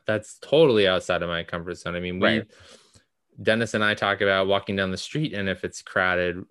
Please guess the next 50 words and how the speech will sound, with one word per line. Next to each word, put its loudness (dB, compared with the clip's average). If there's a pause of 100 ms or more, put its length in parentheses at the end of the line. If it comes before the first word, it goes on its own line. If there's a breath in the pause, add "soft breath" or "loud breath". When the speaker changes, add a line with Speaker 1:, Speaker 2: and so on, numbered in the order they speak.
(160)
Speaker 1:
or, 2
you 0
know, 2
on -2
Restaurant -2
Row 4
on 0
Forty-sixth -2
Street, -4
we -2
went -4
there. 4
Speaker 2:
Yeah, 6
<laughs> 0
it's 2
very 6
Speaker 1:
That 6
Speaker 2:
crowded. 0
Speaker 1:
feels 6
crowded. 4
And 2
I 2
Speaker 2:
Yeah, 2
Speaker 1:
was 2
Speaker 2:
very, 4
Speaker 1:
like, 0
Speaker 2:
very 0
Speaker 1:
"This 2
Speaker 2:
crowded. -14
Speaker 1:
doesn't 2
fe-," -14
like, 0
the, 0
last -2
night 0
when -2
we -2
went 0
out -2
to -12
dinner, 0
like, -2
we -2
walked -2
down -2
Speaker 2:
Mm-hmm. -4
Speaker 1:
there -2
to -8
just -12
see -6